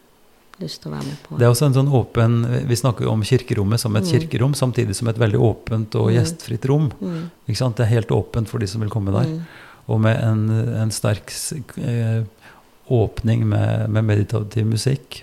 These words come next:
Speaker 2: Ole Jørn Myklebust,
Speaker 1: Mm.
Speaker 2: som også sitter i styret,
Speaker 1: Mm.
Speaker 2: og
Speaker 1: Mm.
Speaker 2: Simen, som er
Speaker 1: Ja,
Speaker 2: pianist og i
Speaker 1: som
Speaker 2: styret,
Speaker 1: også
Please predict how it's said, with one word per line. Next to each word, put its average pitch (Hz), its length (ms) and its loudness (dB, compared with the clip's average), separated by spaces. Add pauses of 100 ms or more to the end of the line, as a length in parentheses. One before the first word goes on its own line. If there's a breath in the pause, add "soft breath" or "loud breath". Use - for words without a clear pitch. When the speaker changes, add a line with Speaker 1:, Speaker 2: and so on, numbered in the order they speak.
(120)
Speaker 2:
Ole 110 220 2
Jørn 107 280 2
Myklebust, 107 300 0
Speaker 1:
Mm. 113 240 0
Speaker 2:
som 127 80 0
også 107 180 0
sitter 113 240 0
i 107 40 0
styret, 113 340 4
Speaker 1:
Mm. 127 60 2
Speaker 2:
og 110 260 2 (100)
Speaker 1:
Mm. 95 60 -2
Speaker 2:
Simen, 120 440 4
som 120 140 -2
er 113 40 4
Speaker 1:
Ja, - 60 0
Speaker 2:
pianist 117 440 2
og 117 60 4
i 110 80 4
Speaker 1:
som 170 180 0
Speaker 2:
styret, 113 220 4
Speaker 1:
også 160 240 -4